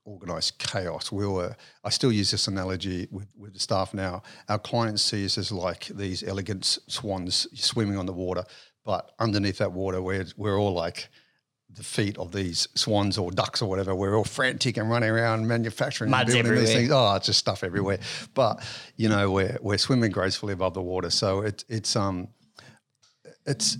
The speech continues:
Speaker 1: it was organised chaos since the whole business coach and the E O S model and what it is. It's brought a lot more structure into the business, really helped propel us to, to, to grow on a, on a, uh, more managed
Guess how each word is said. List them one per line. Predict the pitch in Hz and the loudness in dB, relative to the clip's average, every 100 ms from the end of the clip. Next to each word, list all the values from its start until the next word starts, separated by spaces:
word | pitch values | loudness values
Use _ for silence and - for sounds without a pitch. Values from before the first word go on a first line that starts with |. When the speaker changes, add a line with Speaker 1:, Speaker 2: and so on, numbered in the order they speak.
| 143 | 0
Speaker 1:
it | 143 | 2
was | 131 123 - - | 4 2 2 2
organised | 147 143 127 117 110 - - _ _ _ _ _ _ _ _ - | 4 4 4 2 0 -4 -12 _ _ _ _ _ _ _ _ -8
chaos | - 104 101 104 - - _ _ _ | -2 0 2 0 -4 -6 _ _ _
since | - - 131 117 - - - - | -2 2 2 2 2 -2 -2 -6
the | 104 | -6
whole | - 101 101 92 98 _ _ _ - | 0 2 2 -2 -6 _ _ _ 0
business | 117 - 110 | 2 4 0
coach | - 107 104 | 0 0 2
and | 101 | 0
the | 98 | 0
E | 101 107 | 2 2
O | 98 | 2
S | 98 - | 0 0
model | 101 95 95 | 0 0 0
and | 92 | 0
what | 92 | 0
it | 90 | 0
is. | 95 90 104 | -2 -2 -2
It's | - | -6
brought | - 104 107 | -6 0 0
a | 101 | 2
lot | 95 | 0
more | 98 95 92 | 0 -4 -4
structure | - 107 87 - 101 92 | -4 -4 -4 -2 -2 -2
into | 92 - | -2 -2
the | 90 | -4
business, | 85 95 113 90 | -4 -4 -2 -2
really | 104 107 107 | 0 0 0
helped | 90 95 - | -2 -4 -4
propel | 107 - 98 90 | -10 -4 -2 -2
us | 90 - | -2 -4
to, | - 92 87 - - - _ _ | -4 -4 -4 -8 -20 -20 _ _
to, | - 104 | -4 -4
to | - 110 | -2 -4
grow | 92 110 107 107 | 0 2 4 4
on | 110 | 4
a, | 104 98 92 | 4 2 -2
on | - 104 | -2 -2
a, | 98 95 95 98 | 0 0 -4 -6
uh, | 101 95 95 | -6 -6 -2
more | 104 104 | 0 2
managed | 98 101 107 104 - | 2 2 2 0 0